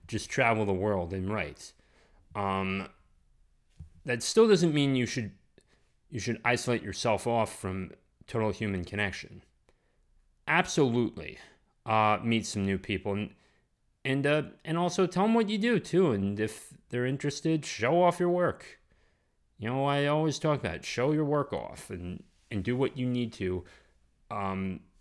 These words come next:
to grow it. And it's like, "Oh yeah, I do this on the side." Like, if it comes up, absolutely talk about it.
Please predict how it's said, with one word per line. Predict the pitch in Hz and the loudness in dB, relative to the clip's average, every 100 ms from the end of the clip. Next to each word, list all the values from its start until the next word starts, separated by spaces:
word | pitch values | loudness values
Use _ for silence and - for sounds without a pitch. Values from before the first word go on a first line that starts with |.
| - | -16
to | - 107 98 | -8 -4 -4
grow | 98 101 107 101 | -4 -2 0 0
it. | 95 - | -2 -4
And | 104 | -4
it's | 101 | -2
like, | 123 110 - - - | -4 -6 -10 -8 4
"Oh | 202 | 8
yeah, | 180 143 | 8 8
I | 131 | 4
do | 117 143 | 2 2
this | 131 127 127 - - _ - - | 4 4 2 -8 -14 _ -16 -4
on | 123 | -2
the | 110 | 0
side." | 127 117 131 | 0 0 0
Like, | 120 - | -2 2
if | 170 | 4
it | 208 214 | 4 4
comes | 180 170 | 2 4
up, | 117 131 - - - _ _ _ _ - | 6 4 2 -10 -18 _ _ _ _ -12
absolutely | - - 156 - 104 | -10 -4 -4 -4 -10
talk | - 147 - | -14 -14 -10
about | - 90 | -10 -10
it. | - | -14